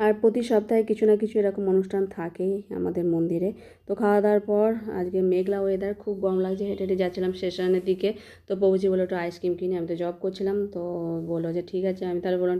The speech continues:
"ঠিক আছে, ঠান্ডা খেতে খেতে বা-, যেতে ভালো লাগবে।" তো প্রত্যেকটা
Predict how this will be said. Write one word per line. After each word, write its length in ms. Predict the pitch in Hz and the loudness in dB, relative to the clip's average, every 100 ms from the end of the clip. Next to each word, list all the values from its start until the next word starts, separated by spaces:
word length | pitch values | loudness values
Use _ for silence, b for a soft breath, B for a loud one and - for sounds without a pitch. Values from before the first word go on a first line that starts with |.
| 185 | -4
"ঠিক 140 | 185 175 | -6 -6
আছে, 120 | 175 | -6
ঠান্ডা 220 | 175 156 | -8 -10
খেতে 200 | 151 151 | -10 -10
খেতে 160 | 165 170 | -8 -6
বা-, 180 | 165 - - | -6 -8 -8
যেতে 220 | 170 170 | -8 -6
ভালো 200 | 175 170 | -6 -2
লাগবে।" 280 | 170 160 196 233 B B B | -2 -2 -4 -6 B B B
তো 80 | - | -8
প্রত্যেকটা 540 | 196 208 208 214 214 | 2 2 4 2 2